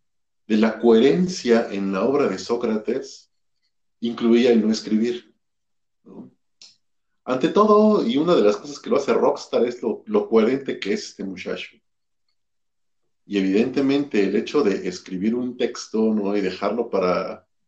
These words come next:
las generaciones venideras, implica que únicamente va a ser una repetición y repetición y repetición y repetición de todo el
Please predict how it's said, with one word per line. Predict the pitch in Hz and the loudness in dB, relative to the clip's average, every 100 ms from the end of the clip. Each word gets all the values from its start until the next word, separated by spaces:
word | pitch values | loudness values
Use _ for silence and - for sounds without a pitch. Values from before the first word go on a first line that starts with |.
| _ _ _ - | _ _ _ -8
las | 95 98 95 92 - | -2 2 2 0 -4
generaciones | 110 98 92 95 113 120 123 95 | -4 0 0 0 0 0 0 -4
venideras, | 92 95 113 101 - - - _ _ _ _ _ _ _ | -4 2 2 2 0 -6 -20 _ _ _ _ _ _ _
implica | 110 117 123 143 156 160 160 156 | -2 -2 0 0 2 4 4 4
que | 151 147 151 156 156 151 - - 127 | 2 4 6 6 4 2 -2 -12 -2
únicamente | 147 147 117 117 131 143 135 135 139 | -2 0 2 4 2 0 2 4 6
va | 131 | 4
a | 127 | 2
ser | 135 | -2
una | 127 131 | -4 0
repetición | 117 98 107 - 104 120 117 120 120 | 0 0 -4 -10 -10 -2 0 0 -2
y | |
repetición | 110 104 104 - - 113 104 104 107 | -4 -6 -8 -14 -8 -4 -2 -2 -4
y | |
repetición | 101 - 92 - - 104 98 101 | -4 -10 -20 -18 -10 -6 -6 -6
y | |
repetición | 101 95 - _ - 107 101 226 _ _ _ _ _ _ | -6 -8 -14 _ -10 -4 -4 -6 _ _ _ _ _ _
de | - 107 | -6 -4
todo | - 123 123 127 120 | 4 4 6 6 6
el | 110 | 4